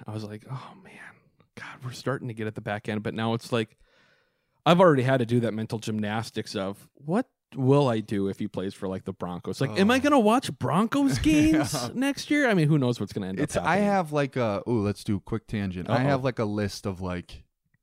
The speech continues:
Speaker 2: I think, uh, I don't really know, maybe, like, four or five teams where it's just, like, like, an absolute no.
Speaker 1: <laughs>
Speaker 2: Uh, actually, it's probably not even that many. It's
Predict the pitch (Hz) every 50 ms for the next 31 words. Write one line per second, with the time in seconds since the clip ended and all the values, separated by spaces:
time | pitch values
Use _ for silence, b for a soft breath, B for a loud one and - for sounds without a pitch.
0 | _ _ _ _ _ _ _ _ - 104 - - 113 104 95 - - - - 139
1 | 151 160 160 165 160 160 156 160 160 160 156 151 139 135 127 110 98 95 104 113
2 | 120 127 127 123 110 104 - - - 113 120 123 - - 123 117 110 - - 117
3 | 117 120 123 127 123 - - 104 104 98 - - - 104 92 - - 98 95 92
4 | - - _ _ _ _ _ _ _ _ _ _ _ _ _ _ _ _ _ _
5 | _ _ _ _ _ _ _ _ _ _ _ _ - 107 107 104 95 101 104 104
6 | 101 101 - - 110 101 101 98 - 95 98 95 98 98 101 104 107 110 170 -
7 | - 214 165 175 170 170 160 180 190 - - 208 175 - - 190 180 170 160 156
8 | 156 143 131 117 113 113 110 98 101 101 95 95 87 85 87 - _ _ _ _
9 | _ _ _ - - 107 101 - - - - - - - -